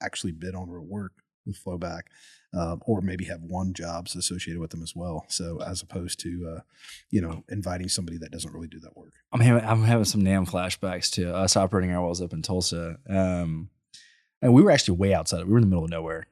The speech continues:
Speaker 2: Uh, I say Tulsa 'cause it's the closest, biggest thing, but I'm thinking back to when we had to get a, uh, a new pump.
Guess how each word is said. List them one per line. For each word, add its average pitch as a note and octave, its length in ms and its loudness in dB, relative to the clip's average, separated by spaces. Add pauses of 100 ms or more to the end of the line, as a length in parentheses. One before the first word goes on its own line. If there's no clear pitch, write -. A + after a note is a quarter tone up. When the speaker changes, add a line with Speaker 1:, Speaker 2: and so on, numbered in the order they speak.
Speaker 2:
Uh, F#2+ 40 -2
I F2 160 0
say - 180 6
Tulsa F#2 320 2
'cause E2+ 100 -2 (140)
it's - 20 -6 (260)
the - 80 -8
closest, F2 300 0
biggest D#2+ 240 -2
thing, E2+ 240 -2
but E2 160 -8 (520)
I'm G2 160 6
thinking F#2+ 280 4
back F2 260 2
to F2+ 180 0
when F2+ 200 0
we F2 120 -2
had F#2 180 -2
to F2 60 -2
get E2+ 160 -4
a, E2 160 -2
uh, D#2 460 -4 (680)
a G2 60 0
new F2 180 4
pump. G2 560 2